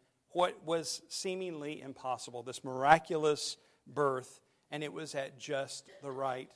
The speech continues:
time. We may have wished it was a different time. I'm sure they wished it had been earlier,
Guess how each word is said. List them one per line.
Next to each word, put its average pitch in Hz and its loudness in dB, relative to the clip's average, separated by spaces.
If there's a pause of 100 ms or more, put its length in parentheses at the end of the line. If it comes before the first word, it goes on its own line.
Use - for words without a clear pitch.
time. 123 -10 (600)
We 160 -2
may 170 2
have 143 2
wished 151 -2
it 151 -10
was 135 -10
a 147 -8
different 147 -10
time. 151 -2
I'm 143 -4
sure 156 -2
they 160 6
wished 175 0
it 160 -6
had 156 -2
been 156 -4
earlier, 185 0